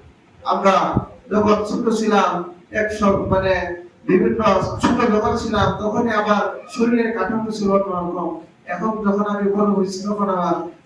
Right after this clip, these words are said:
গঠন বড় হইতেছে। আমরা যে নবী করিম সাল্লাল্লাহু আলাইহি সাল্লামের সুন্নতি তরিকা অনুযায়ী আপনি আমার জীবনকে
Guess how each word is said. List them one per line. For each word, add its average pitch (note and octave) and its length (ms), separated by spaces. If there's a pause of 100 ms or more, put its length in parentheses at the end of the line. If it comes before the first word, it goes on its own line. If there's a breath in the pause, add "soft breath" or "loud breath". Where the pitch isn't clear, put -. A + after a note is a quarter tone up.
গঠন F#3+ 240
বড় - 360
হইতেছে। - 1800
আমরা F#3 580 (360)
যে - 180
নবী F#3+ 400
করিম G#3+ 160
সাল্লাল্লাহু F#3+ 540
আলাইহি G3+ 180
সাল্লামের F#3+ 380
সুন্নতি A#3 600
তরিকা B3 400
অনুযায়ী G3 680 (540)
আপনি E3 260
আমার E3+ 400
জীবনকে A3 400